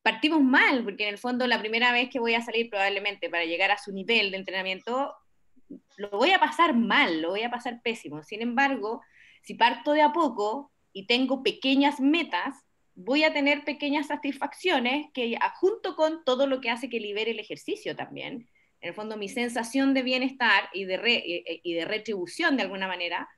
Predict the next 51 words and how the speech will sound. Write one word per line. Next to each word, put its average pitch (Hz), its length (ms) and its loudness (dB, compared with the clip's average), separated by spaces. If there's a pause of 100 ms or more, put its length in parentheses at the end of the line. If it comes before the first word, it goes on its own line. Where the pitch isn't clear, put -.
(520)
va 233 40 4
a 247 100 -2
ser 302 220 2
muy, 285 260 2 (500)
va 254 60 2
a 262 80 -2
ser 311 140 0
realista. 220 640 0
Yo 170 160 -8
creo 214 180 -4
que 214 60 -6
establecerse 208 640 -6
metas 247 320 -2
realistas 190 600 0
de 165 80 -6
acuerdo 190 300 -6
acá 202 320 2
a 180 160 0
lo 180 160 -4
que - 200 -8
uno 262 360 2
puede 208 240 -4
lograr, 147 540 -2 (640)
eh, 156 720 -4 (200)
eh, 196 400 -4
eh, 214 160 -4
hace 277 280 0
la 302 120 4
diferencia, 233 840 -4 (100)
porque 208 260 -8
no 226 140 -6
te, 220 220 -2
no 214 220 -6
ves 285 160 0
que 320 140 -6
tienes 277 260 -4
que 254 120 -6
subir 233 280 -6
una 226 200 -4
tremenda 196 380 -8
montaña, 180 640 -6
sino 254 140 -6
que 233 120 -8
tenés 233 200 -8
que 262 80 -8
pasar 233 320 -8
un 240 80 -2
lomito 240 260 0
de 233 120 4
toro 233 320 2
primero. 139 360 -6